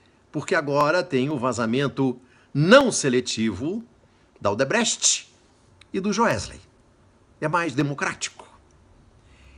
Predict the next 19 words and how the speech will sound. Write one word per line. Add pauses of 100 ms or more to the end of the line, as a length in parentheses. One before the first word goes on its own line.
(440)
E
não
adianta
o
ministro
Gilmar (640)
concentrar
a
sua,
é, (240)
artilharia
verbal (840)
e
seus
atos
explícitos (640)
contra
o
Moro.